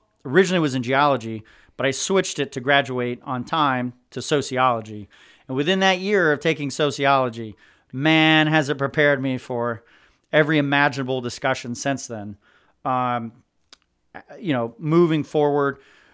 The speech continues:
uh, continue to be in the intelligence community, still in this intelligence community today, uh, and spent a good bit of time, moved over into software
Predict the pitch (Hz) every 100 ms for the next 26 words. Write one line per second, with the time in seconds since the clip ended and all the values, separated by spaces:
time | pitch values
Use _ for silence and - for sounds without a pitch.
0 | _ - 123 117 - 160 - 175 170 165
1 | 165 160 143 139 147 139 127 147 143 131
2 | 123 135 127 123 123 117 143 135 135 120
3 | - 131 127 120 117 - 120 110 104 -
4 | 104 117 127 147 139 _ _ _ _ _
5 | - 120 117 117 117 135 127 123 123 123
6 | 123 123 123 - - 143 139 156 120 147
7 | 135 127 - 127 123 123 127 185 160 185
8 | 170 151 147 131 123 - 127 - 127 117
9 | 113